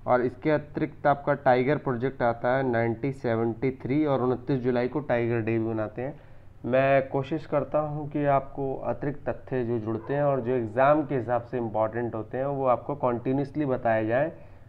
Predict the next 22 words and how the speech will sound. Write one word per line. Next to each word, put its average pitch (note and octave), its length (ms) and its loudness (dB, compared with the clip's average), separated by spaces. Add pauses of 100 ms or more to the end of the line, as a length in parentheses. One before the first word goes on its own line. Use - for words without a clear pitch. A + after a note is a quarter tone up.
करंट D3 280 2
अफेयर C#3 300 2
से D3 140 -2
जुड़े A#2 240 0
हुए G#2 260 -2
भी, G2 120 -8 (640)
ठीक D#3 160 2
है। C3+ 100 4 (100)
दोनों C#3 340 2
की D3+ 260 0
ही D3+ 200 0
मह-, B2+ 240 2
दोनों B2+ 320 0
का D3 80 -2
ही C#3+ 100 2
महत्व C3 420 0
है। C#3 120 0
एक B2 100 -2
जगह C3 200 0
आपका B2+ 280 4
स्टैटिक A#2+ 640 -2 (160)
आपका B2+ 300 0